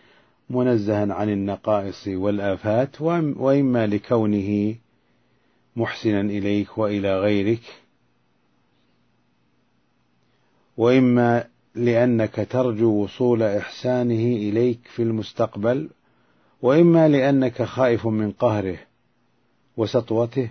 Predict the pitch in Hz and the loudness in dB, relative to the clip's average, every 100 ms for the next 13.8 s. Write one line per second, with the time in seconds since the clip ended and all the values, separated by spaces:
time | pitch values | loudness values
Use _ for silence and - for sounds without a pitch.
0 | - - 127 120 110 - - 117 110 127 | -6 0 0 2 -2 -4 -4 -4 -2 -2
1 | 143 143 _ _ _ _ - 143 160 160 | -2 -8 _ _ _ _ -2 2 4 4
2 | 151 147 147 143 120 139 143 131 117 120 | 2 0 0 -2 -2 2 4 2 2 0
3 | 113 117 117 117 - - _ _ _ - | 2 2 0 -2 -10 -20 _ _ _ -4
4 | 113 104 107 110 104 107 101 101 - - | -2 0 0 0 0 0 0 -4 -6 -8
5 | 113 120 104 92 98 101 95 98 92 82 | -8 -4 -2 -2 -4 -4 -2 -4 -6 -4
6 | 107 110 101 98 - 82 - - _ _ | -2 0 -2 -6 -8 -12 -14 -20 _ _
7 | _ _ _ 98 101 117 123 113 - 104 | _ _ _ 0 2 4 4 0 -4 -4
8 | 123 - _ - _ 107 - - 95 101 | -6 -8 _ -20 _ -8 -6 -2 -2 0
9 | 120 135 131 127 117 110 117 101 87 - | 0 0 0 0 0 -2 -2 -2 -2 -6
10 | _ - _ _ _ 107 104 101 104 123 | _ -20 _ _ _ -6 -4 -2 -2 -2
11 | 113 123 120 120 113 117 127 131 120 - | -4 -6 -6 -4 -4 -2 -2 -4 -8 -10
12 | - 131 120 104 98 98 113 117 113 - | -4 0 0 0 -2 -2 0 0 -4 -6
13 | 107 - 104 107 104 104 104 | -8 -8 -8 -6 -2 -2 -2